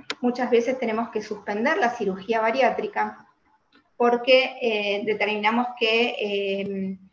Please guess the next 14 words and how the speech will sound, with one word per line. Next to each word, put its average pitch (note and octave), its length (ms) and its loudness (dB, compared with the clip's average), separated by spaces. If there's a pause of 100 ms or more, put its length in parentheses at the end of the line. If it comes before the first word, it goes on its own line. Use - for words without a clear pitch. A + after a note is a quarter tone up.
(480)
tiene A#3 180 0
un G#3+ 120 -2
embarazo. F#3 760 -4 (440)
Ya A#3 160 2
con A#3 140 2
el G#3+ 120 0
descenso B3+ 480 -2
de A3 140 0
peso A#3 340 0
prequirúrgico, A#3+ 1120 0
eh, G3 300 0
logran, G3+ 500 0
eh, G3+ 240 -8
embarazarse, G3+ 840 -8